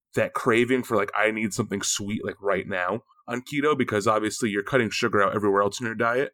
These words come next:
So if you have a sweet tooth, which as a beer drinker, all of us will, it kinda solves that problem where you eat it, you're like, "All right, I feel satisfied now."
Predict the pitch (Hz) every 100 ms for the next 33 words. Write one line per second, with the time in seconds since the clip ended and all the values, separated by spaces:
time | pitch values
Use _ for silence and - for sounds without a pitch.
0 | _ _ - 127 104 95 - _ - 127
1 | 117 131 117 - 139 127 - 101 98 98
2 | 92 - - _ _ 101 95 90 101 101
3 | 92 98 92 95 87 _ _ - 101 101
4 | 95 92 - 107 87 92 - - - -
5 | _ 131 - 170 151 - - 135 120 107
6 | 107 - 107 95 87 95 98 107 131 120
7 | 113 113 - 131 104 98 - 131 - -
8 | 98 90 - 87 82 80 82